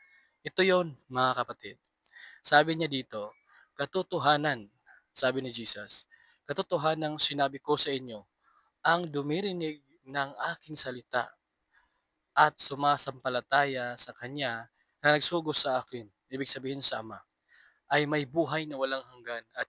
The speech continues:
hindi mapapasok sa paghatol." May mga paghatol, mga kaibigan. Ang katotohanan sinabi ko sa inyo, ang dumirinig ng aking salita, ibig sabihin, hindi lang na alam natin si Jesus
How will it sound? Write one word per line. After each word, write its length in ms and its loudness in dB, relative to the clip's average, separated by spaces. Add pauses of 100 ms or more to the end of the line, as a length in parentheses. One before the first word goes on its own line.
hindi 320 -10
mapapasok 880 0 (320)
sa 160 -6
paghatol." 640 -10 (720)
May 80 4
mga 180 0
paghatol, 560 0
mga 220 -2 (100)
kaibigan. 440 -12 (840)
Ang 100 -2
katotohanan 600 0
sinabi 400 2
ko 80 -14
sa 160 -2
inyo, 260 -8 (600)
ang 100 -8
dumirinig 540 -4
ng 240 -6
aking 160 -2
salita, 400 0
ibig 240 -2
sabihin, 560 -2 (480)
hindi 320 0
lang 320 -2 (560)
na 160 4
alam 240 6
natin 320 -2
si 160 0
Jesus 560 -2